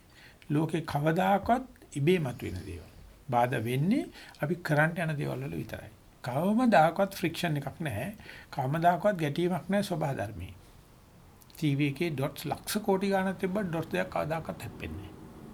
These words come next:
එක ගිය තැන ආයෙ ඩොට් කරේනවා කවදාකවත් ක්ලෑෂ් වෙන්නෙත් නෑ. මිනිස්සු දෙන්නෙක් තියන්න බලන්න. මරා ගන්න.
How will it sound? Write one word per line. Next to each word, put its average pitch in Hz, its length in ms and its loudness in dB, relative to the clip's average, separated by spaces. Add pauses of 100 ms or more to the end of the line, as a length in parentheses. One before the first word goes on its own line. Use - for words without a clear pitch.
(500)
එක 151 120 0 (120)
ගිය 196 160 6
තැන 214 180 8
ආයෙ 185 280 6
ඩොට් 214 280 4
කරේනවා 226 400 4
කවදාකවත් 214 640 8
ක්ලෑෂ් 202 320 4
වෙන්නෙත් 170 320 2
නෑ. - 180 -6 (800)
මිනිස්සු 175 580 4 (140)
දෙන්නෙක් 202 440 6
තියන්න 226 280 4
බලන්න. 240 240 0 (1600)
මරා 82 520 2
ගන්න. 190 220 -6